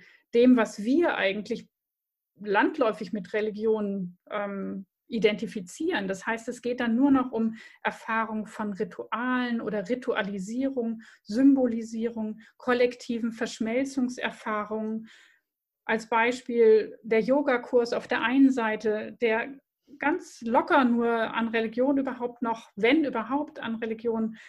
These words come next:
ähm, anschließt, ähm, oder kollektives Weihnachtssingen im Fußballstadion. Ist es Religion oder ist es keine Religion?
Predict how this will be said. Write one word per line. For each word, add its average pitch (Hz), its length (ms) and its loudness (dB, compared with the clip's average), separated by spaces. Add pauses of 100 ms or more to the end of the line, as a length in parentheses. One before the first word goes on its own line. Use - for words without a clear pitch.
(180)
ähm, 220 460 -4
anschließt, 269 840 0 (340)
ähm, 240 460 0 (120)
oder 247 580 2 (300)
kollektives 247 1080 0
Weihnachtssingen 240 680 2
im 220 140 -2
Fußballstadion. 247 1160 0 (440)
Ist 311 240 -2
es 330 200 -6
Religion 269 640 2
oder 233 160 2
ist 233 160 -2
es - 160 -6
keine 285 420 -2
Religion? 247 600 -2